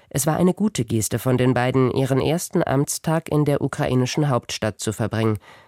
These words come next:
Es ist ein Unterschied, ob man sich in Brüssel vor ein Mikrofon stellt und dem überfallenen Land die dauerhafte Unterstützung der E U verspricht, oder ob man das in eisigem Nebel auf dem Maidan in Kiew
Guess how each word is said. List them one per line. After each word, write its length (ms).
Es 160
ist 280
ein 140
Unterschied, 800
ob 220
man 160
sich 200
in 140
Brüssel 400
vor 240
ein 160
Mikrofon 520
stellt 380
und 340
dem 140
überfallenen 640
Land 280
die 140
dauerhafte 560
Unterstützung 680
der 180
E 120
U 100
verspricht, 600
oder 380
ob 160
man 140
das 260
in 320
eisigem 600
Nebel 460
auf 200
dem 180
Maidan 520
in 180
Kiew 340